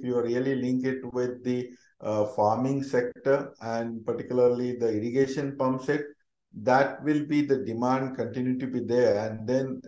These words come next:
depending on the, uh, monsoon, that agriculture output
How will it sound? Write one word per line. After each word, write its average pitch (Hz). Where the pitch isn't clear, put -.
depending 139
on 127
the, 127
uh, 117
monsoon, 117
that 123
agriculture 127
output 120